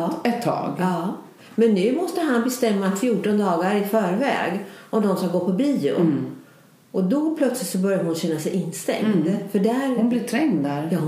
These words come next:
Speaker 2: Och
Speaker 1: blir
Speaker 2: han
Speaker 1: trängd
Speaker 2: blir
Speaker 1: där.
Speaker 2: orolig att det ska vara, att det ska vara rörigt.
Speaker 1: Ja.
Speaker 2: Ja.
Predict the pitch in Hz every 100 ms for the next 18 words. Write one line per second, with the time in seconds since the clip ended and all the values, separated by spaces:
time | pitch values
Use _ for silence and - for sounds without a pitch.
0 | 175 196 170 214 277 285 185 220 294 240
1 | 170 165 175 175 165 165 185 175 170 170
2 | - 156 156 160 147 160 - - - 226
3 | 233 190 233 247 254 - - 269 294 180
4 | 175